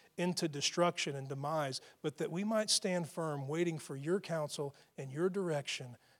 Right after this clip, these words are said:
to not only tell us what to do, but how to do it. Let us be a people of understanding, and let all the benefits of understanding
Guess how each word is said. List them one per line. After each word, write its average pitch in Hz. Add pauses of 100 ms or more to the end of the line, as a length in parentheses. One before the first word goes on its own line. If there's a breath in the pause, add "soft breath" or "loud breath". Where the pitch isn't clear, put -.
(100)
to 151
not 196
only 220
tell 180
us 160 (180 loud breath)
what 180
to 214
do, 147
but 147
how 139
to 135
do 117
it. - (1600)
Let 170
us 262
be 208
a 180
people 170
of 143
understanding, 139 (540)
and 165
let 165
all 208
the 240
benefits 175
of 160
understanding 147